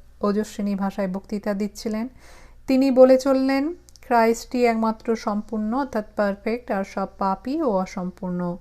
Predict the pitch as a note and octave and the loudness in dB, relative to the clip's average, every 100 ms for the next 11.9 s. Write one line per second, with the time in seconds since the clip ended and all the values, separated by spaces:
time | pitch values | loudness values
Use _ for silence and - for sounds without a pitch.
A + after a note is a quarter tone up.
0 | - - - - - G3 F#3 F#3 F#3 G#3 | -14 -20 -20 -20 -4 -2 -2 -4 -6 -10
1 | - G#3+ A3+ G3 F3+ - F#3+ G3+ G3+ F3+ | -4 -4 -2 -4 -6 -6 -4 -2 -2 -2
2 | F3+ F#3 F3+ F3 G#3 - F4 G#3 F#3+ F#3 | -2 -4 -6 -6 -8 -6 -4 -2 -4 -6
3 | F#3 F3 F3+ G3 F#3+ A#3+ D4 D#4 A3 F3 | -8 -6 -8 -8 -8 -6 -6 -4 -2 -2
4 | - - - - A3 A#3 A#3+ C4 C#4 A3+ | -6 -20 -20 -10 2 4 4 0 0 0
5 | A3 A3+ - B3+ B3 A#3 - G3+ F#3+ G3 | 2 0 0 0 0 -4 -4 -6 -6 -6
6 | F#3+ B3+ C#4+ C#4+ C#4+ C#4 C4+ - F3 E3+ | -8 -6 -6 -4 -2 0 -2 -2 -2 -2
7 | F3+ - - - - - - - - F#3 | -6 -12 -20 -20 -20 -20 -20 -20 -8 -4
8 | F3 G3 F#3+ F#3 F#3 F#3+ G3+ G#3 G3+ - | -4 -4 -4 -4 -4 -2 -4 -4 -8 -6
9 | G3+ G3 G3+ A#3 B3+ G#3+ G#3 G3+ A3 A3+ | -6 -6 -4 -6 -2 -2 -2 -4 -4 -4
10 | A3+ G3+ G3+ G3+ G#3 B3+ B3+ C#4 C#4 C4+ | -4 -2 -2 -2 -4 -8 -6 -4 -2 0
11 | B3 A3 F3+ - F#3 F3+ F3 F3 | 0 0 -4 -6 -4 -4 -4 -6